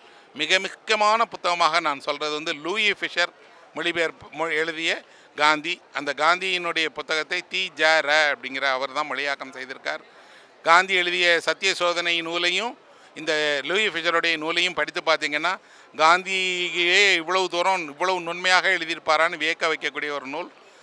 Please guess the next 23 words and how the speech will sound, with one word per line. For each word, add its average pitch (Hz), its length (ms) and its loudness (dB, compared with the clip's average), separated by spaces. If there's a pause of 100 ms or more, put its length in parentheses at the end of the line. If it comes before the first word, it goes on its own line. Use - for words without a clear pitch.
(120)
இந்த 202 220 0
நூல்லேருந்து 233 600 2
தான் 233 480 6
காந்தி 170 340 2
திரைப்படம் 151 560 -2
உருவாக்கப்பட்டுச்சு. 139 640 -4 (420)
அந்த 175 260 2
நூலை 190 280 0
நீங்க 147 260 -6
படிக்கலாம். 135 420 -4 (380)
வின்சென்ட் 226 400 0
சீன் 202 360 -4
அப்படிங்கிறவர் 156 460 -2
வந்து 147 200 -4
காந்தியை 147 340 -2
பத்தி 139 180 -10
ஒரு 135 140 -8
நூல் 139 240 -6
எழுதியிருக்காரு. 135 520 -8 (300)
அது 143 240 -2
மிகச் 156 260 0
சிறப்பான 160 680 2
புத்தகம். 139 400 -10